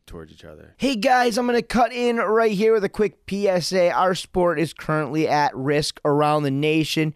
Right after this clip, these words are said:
Speaker 2: and all around the world. There are folks out there who are actively trying to shut ballasted boats down because they feel it's ruining their lake life experience. It all comes down to education,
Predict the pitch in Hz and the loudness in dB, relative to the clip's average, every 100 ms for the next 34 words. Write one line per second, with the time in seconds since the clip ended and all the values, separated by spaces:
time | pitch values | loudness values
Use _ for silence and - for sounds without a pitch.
0 | - - 131 92 156 156 147 156 151 131 | -10 -8 -4 0 2 2 2 2 2 0
1 | 120 143 143 143 139 - - - 185 175 | 2 2 2 2 -2 -10 -16 -2 2 2
2 | - 190 190 175 - 165 170 170 165 160 | 0 0 0 0 0 0 0 2 2 2
3 | 160 160 - 165 170 170 180 160 175 147 | 0 -2 -2 0 2 0 -4 -2 -4 -6
4 | - 165 165 165 165 156 - 160 - - | -4 0 0 0 -2 -4 0 -2 -2 0
5 | 160 160 156 - 143 160 156 123 - - | 2 2 0 -4 -6 0 0 0 -6 -2
6 | 156 151 151 143 156 147 120 139 156 151 | 0 0 0 -2 -4 -4 -4 -2 0 -2
7 | - 151 160 135 156 - 123 143 160 156 | -4 -2 0 0 -4 -6 -6 -2 -2 -2
8 | 160 147 139 139 139 156 160 165 - 143 | -4 -2 0 -2 -2 0 2 0 -6 -6
9 | 143 143 147 - 143 - - 156 160 165 | 0 0 0 -6 -12 -12 -4 0 2 2
10 | 143 127 - - - - - - 165 175 | 0 -2 -10 -20 -20 -20 -10 -4 0 2
11 | 180 185 196 180 139 147 170 170 170 156 | 4 2 0 -2 -2 -2 0 0 0 -4
12 | - - - 175 - 170 175 151 175 - | -12 -20 -2 -2 2 2 2 2 -2 -2
13 | 180 170 165 170 165 | 0 2 0 -2 -4